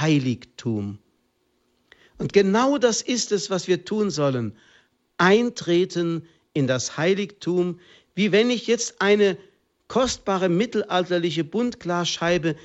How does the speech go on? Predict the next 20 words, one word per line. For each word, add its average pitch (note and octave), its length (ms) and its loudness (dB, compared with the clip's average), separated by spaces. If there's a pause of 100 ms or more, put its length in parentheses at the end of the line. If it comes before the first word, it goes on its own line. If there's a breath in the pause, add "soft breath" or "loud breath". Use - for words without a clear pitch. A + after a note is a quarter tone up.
(160 loud breath)
nicht F3+ 280 -2
mehr D3+ 140 -2
von C3+ 320 -6
außen G#3+ 600 2 (340 soft breath)
rein F3+ 420 2
materiell F3 680 0
betrachte, E3+ 760 -4 (300 soft breath)
sondern C#3+ 480 0
von A#2+ 360 -6
innen G#3 480 -2 (480 soft breath)
und C3+ 200 -2
dann D#3+ 140 0
auf D#3 240 -2
einmal D#3 320 0
im C3+ 260 -2 (160)
durchflutenden G3+ 1400 -2
Licht D3 460 -4 (420 soft breath)
eine D3+ 260 2
Schönheit E3 840 0
entdecke, C3+ 600 -2